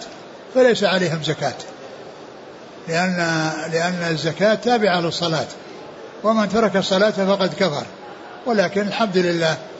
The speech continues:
أنكم اهتديتم وصرتم تؤدون ما أوجب الله عليكم من الصلوات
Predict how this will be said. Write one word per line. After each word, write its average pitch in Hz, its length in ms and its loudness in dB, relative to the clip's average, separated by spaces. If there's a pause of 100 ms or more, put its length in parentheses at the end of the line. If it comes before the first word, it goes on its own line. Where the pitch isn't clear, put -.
(320)
أنكم 180 360 0
اهتديتم 170 640 2 (720)
وصرتم 165 760 2 (280)
تؤدون 170 540 4 (480)
ما 170 60 -2
أوجب 170 340 2
الله 170 300 4
عليكم 170 440 2
من 170 80 -2
الصلوات 165 560 2